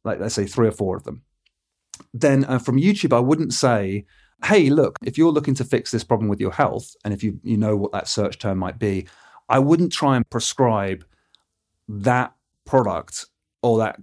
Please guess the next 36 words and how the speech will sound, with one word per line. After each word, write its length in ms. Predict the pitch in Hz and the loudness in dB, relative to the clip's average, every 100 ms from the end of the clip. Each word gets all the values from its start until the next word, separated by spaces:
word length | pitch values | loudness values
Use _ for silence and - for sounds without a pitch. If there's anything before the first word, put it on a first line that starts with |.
| _ _ - | _ _ 2
bundle 400 | 135 135 110 92 | 4 4 2 -4
of 100 | - | -4
products 380 | 98 87 - - _ _ _ - | -4 -4 -8 -12 _ _ _ -12
to 120 | - | 0
the 100 | 117 | 0
person 400 | - 127 120 117 | 2 2 2 2
that's 140 | 110 113 | -2 -2
looked 220 | 110 - | -4 -2
up 200 | 101 - | -4 -4
a 60 | 107 | -6
certain 380 | - 110 104 98 | 0 0 0 0
thing. 240 | 110 92 | 0 -2
Because 200 | 98 135 | 0 2
again, 240 | 135 147 123 | 4 4 4
you 100 | 120 | 4
wouldn't 280 | 139 139 | 2 2
do 100 | 123 | 0
that 160 | 120 110 | 0 0
in 80 | 107 | 0
real 160 | 110 | 0
life. 420 | 110 107 73 - - _ _ _ | 2 2 0 -12 -20 _ _ _
And 80 | 120 | -4
it's 100 | 120 | -4
difficult 520 | - - 143 143 123 117 | -6 -4 -2 0 -2 -2
to 280 | 110 104 101 _ _ | -2 -2 -4 _ _
get 140 | - - | -4 0
someone 200 | 117 110 | 2 0
to 100 | - | -2
convert 760 | - 110 101 127 104 90 - - _ _ _ | -4 -4 2 2 2 -2 -10 -14 _ _ _
to 120 | - | -2
an 80 | 117 - | -2 0
offer 280 | 113 - | -2 -2
that 200 | 98 - | -4 -4
you've 360 | 110 110 120 117 | -4 0 2 2
put 140 | 123 - | -2 -4
together 540 | 107 113 101 92 92 | -2 -2 -2 -8 -10